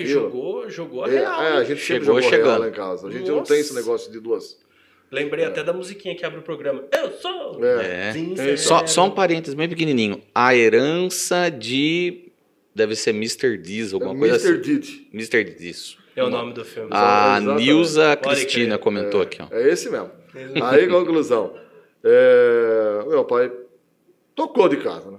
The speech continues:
Speaker 1: Foi embora.
Speaker 2: Acha?
Speaker 1: Arrogante, peito erguido, né? Era o playboy da
Speaker 2: Você não
Speaker 1: cidade.
Speaker 2: aceitou, então?
Speaker 1: Carro novo. Cara, eu tenho uma vida de, de playboy, na verdade. Era assim, eu convivia com a classe baixa,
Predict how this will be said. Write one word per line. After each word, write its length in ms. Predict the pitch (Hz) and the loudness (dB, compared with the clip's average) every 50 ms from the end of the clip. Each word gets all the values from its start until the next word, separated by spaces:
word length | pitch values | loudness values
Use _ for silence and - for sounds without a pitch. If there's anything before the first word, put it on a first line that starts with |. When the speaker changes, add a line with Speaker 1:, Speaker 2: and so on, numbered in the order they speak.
| - _ - | -20 _ -8
Speaker 1:
Foi 120 | - 233 | -8 -6
embora. 460 | 262 214 123 131 139 120 90 - - - - - | -2 2 2 2 2 2 -2 -6 -10 -16 -20 -16
Speaker 2:
Acha? 500 | - 127 135 143 165 175 160 - - - | -14 -12 -12 -12 -12 -12 -12 -12 -12 -4
Speaker 1:
Arrogante, 540 | 110 147 165 143 139 147 156 160 147 - - | 0 2 2 6 6 6 8 8 6 4 0
peito 240 | - 113 113 117 139 | -6 -8 -4 -2 -2
erguido, 420 | 147 139 - 147 170 180 120 110 | -2 -2 -2 -2 -4 -2 -2 0
né? 80 | 110 123 | 0 2
Era 100 | 117 117 | 2 2
o 40 | 143 | 0
playboy 380 | - 185 175 135 104 127 135 139 | 0 -2 -2 -2 0 0 -2 -2
da 60 | - | -2
Speaker 2:
Você 100 | - 226 | -4 -4
não 100 | 240 233 | -4 -2
Speaker 1:
cidade. 200 | 254 - - 139 | -2 -2 -2 -2
Speaker 2:
aceitou, 240 | 123 - 196 208 254 | -2 -2 0 0 0
então? 280 | 269 214 - - 180 185 175 | 0 -2 -2 0 2 4 4
Speaker 1:
Carro 60 | 165 | 4
novo. 500 | 151 143 143 160 165 151 135 113 - - | 6 6 6 6 8 6 6 6 2 -6
Cara, 240 | - - 269 277 - | -6 0 0 0 0
eu 40 | - | 2
tenho 120 | 214 247 | 2 2
uma 80 | 240 185 | 2 2
vida 180 | 175 208 226 | 0 -2 -4
de, 320 | 220 240 240 240 214 185 170 | -4 -4 -4 -4 -2 -2 -2
de 80 | 170 | -2
playboy, 420 | 175 226 277 269 226 196 190 180 160 | -2 -2 -2 -2 -2 2 2 4 4
na 80 | 147 | 4
verdade. 440 | 135 131 123 107 117 110 98 92 90 - _ _ - _ - | 2 0 -2 -2 -2 -4 -4 -6 -10 -14 _ _ -20 _ 0
Era 160 | 220 240 214 | 4 4 4
assim, 160 | 226 - 202 180 | 4 2 -2 0
eu 480 | 175 175 180 196 190 - - - - - - - - _ _ _ | 0 2 2 0 -2 -4 -6 -12 -16 -20 -20 -20 -20 _ _ _
convivia 440 | - 220 233 233 190 156 180 185 151 | 4 4 4 4 0 -2 0 0 2
com 60 | 143 | 2
a 40 | 147 | 2
classe 320 | 143 147 139 135 135 127 110 | 2 2 0 0 0 -4 -4
baixa, 500 | 113 240 254 233 226 - - 269 262 | -4 -2 -2 -2 -4 -6 -8 -10 -10